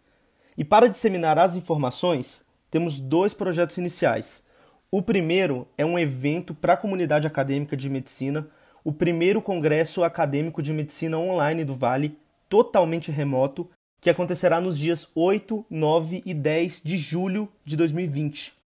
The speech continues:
Esse evento, além de levar vários palestrantes das próprias casas para a casa de vários alunos,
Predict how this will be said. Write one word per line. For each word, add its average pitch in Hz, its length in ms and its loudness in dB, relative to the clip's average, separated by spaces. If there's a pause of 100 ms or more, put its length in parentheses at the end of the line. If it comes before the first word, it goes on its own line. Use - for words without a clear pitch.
(380)
Esse 156 220 0
evento, 170 460 0
além 170 160 2
de 165 80 -6
levar 165 300 2
vários 156 320 2
palestrantes 165 560 -2
das 160 260 2
próprias - 420 -4
casas 131 440 0
para 170 240 2
a - 20 -4
casa 139 320 -2
de 139 100 -8
vários 160 460 2
alunos, 147 640 -4